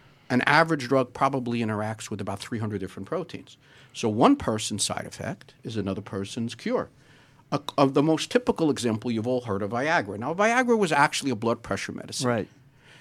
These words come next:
Speaker 1: Now, when it was on a clinical trial, they didn't wanna give it back. <laughs> They,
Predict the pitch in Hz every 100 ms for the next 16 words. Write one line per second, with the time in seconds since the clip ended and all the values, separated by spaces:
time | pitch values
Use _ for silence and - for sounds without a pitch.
0 | - - 127 139 247 311 269 240 208 -
1 | 180 - - 135 117 117 113 127 131 117
2 | 110 101 - - 107 - - - _ _
3 | - - 180 - - - 285 233 226 214
4 | 233 -